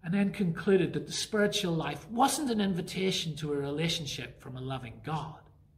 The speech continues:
but a series of complicated rules from a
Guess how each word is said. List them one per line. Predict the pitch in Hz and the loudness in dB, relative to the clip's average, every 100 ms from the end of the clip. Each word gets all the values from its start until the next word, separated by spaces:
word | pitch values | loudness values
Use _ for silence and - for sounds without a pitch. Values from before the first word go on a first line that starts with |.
| - - _ _ _ - - - | -20 -20 _ _ _ -20 -20 -14
but | - 165 | -2 0
a | |
series | 165 - - 226 220 196 196 170 | 0 0 2 4 6 6 4 2
of | 180 - | -2 -4
complicated | - 175 165 160 156 139 131 | -6 -6 -6 -10 -10 -12 -10
rules | 143 139 135 - | -6 -4 -4 -6
from | - 131 127 | -8 -10 -8
a | 131 | -10